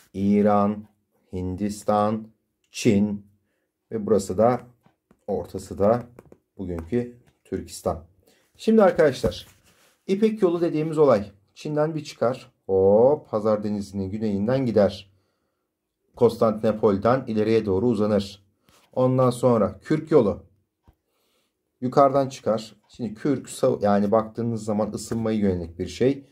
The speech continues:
Genel olarak Rusya, Sibirya hattından gider.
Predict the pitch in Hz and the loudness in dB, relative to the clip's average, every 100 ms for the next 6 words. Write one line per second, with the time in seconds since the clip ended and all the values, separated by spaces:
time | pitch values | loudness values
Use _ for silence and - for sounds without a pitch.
0 | _ _ _ 143 131 127 127 127 135 127 | _ _ _ 0 2 4 2 0 -6 -2
1 | 117 - 123 123 113 90 87 - 85 80 | -4 -4 -2 0 0 -2 -6 -10 -12 -12
2 | 71 _ 131 123 127 - - | -12 _ -2 0 0 -4 -18